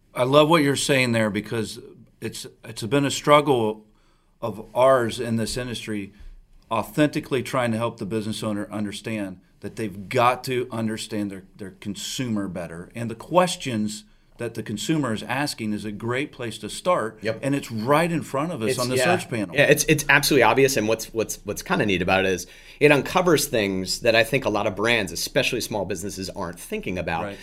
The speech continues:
Speaker 2: Um, where, for example, um, the town I live in, uh, actually in New Jersey,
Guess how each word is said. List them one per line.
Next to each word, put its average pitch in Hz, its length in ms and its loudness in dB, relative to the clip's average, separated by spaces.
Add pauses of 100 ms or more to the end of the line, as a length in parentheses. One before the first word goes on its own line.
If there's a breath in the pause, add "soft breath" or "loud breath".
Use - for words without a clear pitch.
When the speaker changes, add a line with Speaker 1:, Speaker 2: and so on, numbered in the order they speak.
(160 loud breath)
Speaker 2:
Um, 101 320 0
where, 123 220 6
for 156 200 0
example, 110 640 2
um, 90 640 -2
the 110 100 -2
town 127 220 2
I 101 80 2
live 127 260 6
in, 87 380 0
uh, 85 60 -12
actually 82 600 -8
in 107 80 -4
New 131 80 2
Jersey, 85 460 -4